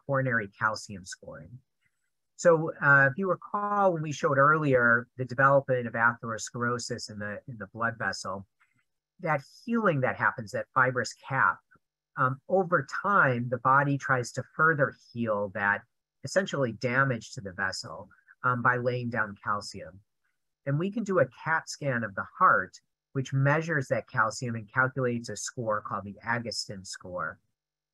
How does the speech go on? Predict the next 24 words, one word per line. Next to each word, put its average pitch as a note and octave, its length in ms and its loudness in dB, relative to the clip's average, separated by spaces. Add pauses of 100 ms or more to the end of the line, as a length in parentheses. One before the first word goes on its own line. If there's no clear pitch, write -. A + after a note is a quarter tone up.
(320)
And C#3 120 0
this F#3+ 220 -2
is D#3 160 -2
very D3+ 300 4
instructive C3 720 -2
in G#2+ 120 -10
terms C3 420 -2
of, G#2 240 0 (460)
uh, A2+ 220 2
the A#2+ 80 -6
risk C3+ 360 -2
of B2 80 -4 (100)
cardiovascular A2 760 -2
events F#2+ 300 -10
in G2 60 -16
the F#2 160 -16
future. F#2+ 480 -12 (720)
And B2+ 100 -8
so D3+ 80 2
I C#3+ 80 6
think D3 220 -2
this G3 240 0
is D3+ 320 -2
probably B2+ 880 2